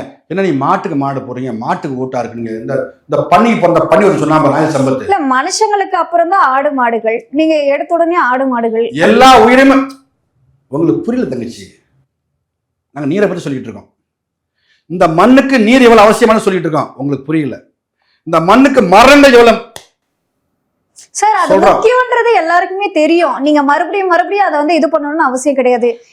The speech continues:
Speaker 2: இப்ப
Speaker 1: உங்களுக்கு,
Speaker 2: இருக்கக்கூடிய பிரச்சனைகளை
Speaker 1: உங்களுக்கு,
Speaker 2: நீங்க சரி செய்ய
Speaker 1: உங்களுக்கு,
Speaker 2: நினைக்கலாம்.
Speaker 1: உங்-, உங்களுக்கு என்னன்னா, பெருசா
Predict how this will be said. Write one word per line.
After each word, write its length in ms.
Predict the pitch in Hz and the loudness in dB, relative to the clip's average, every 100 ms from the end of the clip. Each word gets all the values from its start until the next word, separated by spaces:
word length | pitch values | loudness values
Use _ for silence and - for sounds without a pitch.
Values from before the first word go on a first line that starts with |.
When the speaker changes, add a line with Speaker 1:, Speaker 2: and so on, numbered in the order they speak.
| - | -4
Speaker 2:
இப்ப 220 | 302 220 | 2 4
Speaker 1:
உங்களுக்கு, 380 | 262 277 277 262 | 6 6 6 4
Speaker 2:
இருக்கக்கூடிய 120 | 330 | 2
பிரச்சனைகளை 320 | 302 311 185 240 | 0 2 2 4
Speaker 1:
உங்களுக்கு, 420 | 247 254 392 370 | 6 4 2 -2
Speaker 2:
நீங்க 160 | 302 | -4
சரி 240 | 277 277 311 | -2 0 0
செய்ய 300 | 330 294 269 | 0 -2 0
Speaker 1:
உங்களுக்கு, 360 | 165 208 233 | 0 2 4
Speaker 2:
நினைக்கலாம். 380 | 254 240 226 202 | 4 4 4 4
Speaker 1:
உங்-, 160 | 170 180 | 0 -2
உங்களுக்கு 500 | 147 170 196 214 175 | -2 0 4 4 2
என்னன்னா, 260 | 170 170 160 180 185 - - _ _ _ _ _ _ 156 | 0 0 0 0 -2 -6 -12 _ _ _ _ _ _ -10
பெருசா 360 | 170 - 196 | -8 -2 0